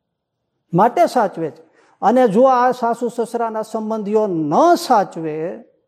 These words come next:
ઘરમાં, તો એનું એને પાપ લાગે છે, દોષ લાગે છે કે સાસુ સસરાને એની સેવા નથી કરતી. ભયંકર દોષ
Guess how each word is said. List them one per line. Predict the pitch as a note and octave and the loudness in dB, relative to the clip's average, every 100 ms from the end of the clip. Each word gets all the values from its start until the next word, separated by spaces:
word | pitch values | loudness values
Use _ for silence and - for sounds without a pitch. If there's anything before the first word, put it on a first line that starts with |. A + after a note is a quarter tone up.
| _ | _
ઘરમાં, | F3 D#3+ C#3+ C#3+ F3 - _ _ _ _ _ _ _ _ _ _ _ | -4 -4 -2 -4 -6 -10 _ _ _ _ _ _ _ _ _ _ _
તો | D#3 | -2
એનું | D3+ E3+ F#3 | -2 -2 -4
એને | F#3 | -8
પાપ | - _ - F3 E3+ - | -10 _ -2 -2 -2 -8
લાગે | C3+ B2 B2 | -14 -14 -18
છે, | - _ _ _ _ _ _ _ _ _ _ _ _ _ _ _ _ _ _ _ - C3+ | -20 _ _ _ _ _ _ _ _ _ _ _ _ _ _ _ _ _ _ _ -16 -2
દોષ | F3+ A#3+ A#3+ G#3 | 4 4 2 -4
લાગે | E3 C#3 C3 | -6 -6 -12
છે | - _ _ _ _ _ _ _ _ _ _ _ _ _ | -20 _ _ _ _ _ _ _ _ _ _ _ _ _
કે | A#3 C4+ | -2 -2
સાસુ | - E3+ A#3+ | -4 -6 -6
સસરાને | A#3 F#3 - F3 F#3+ A#3 A3+ | -6 -8 -8 -4 -4 -4 -10
એની | A3+ | -12
સેવા | B3+ - F3+ A#3 | -12 -8 -6 -6
નથી | D4+ - D#3 | -6 -10 -16
કરતી. | - - _ _ _ _ _ _ _ _ _ _ _ _ _ _ _ - | -18 -20 _ _ _ _ _ _ _ _ _ _ _ _ _ _ _ -6
ભયંકર | E3+ A3 B3+ | -4 -2 -2
દોષ | G#3+ A#3+ | 0 -2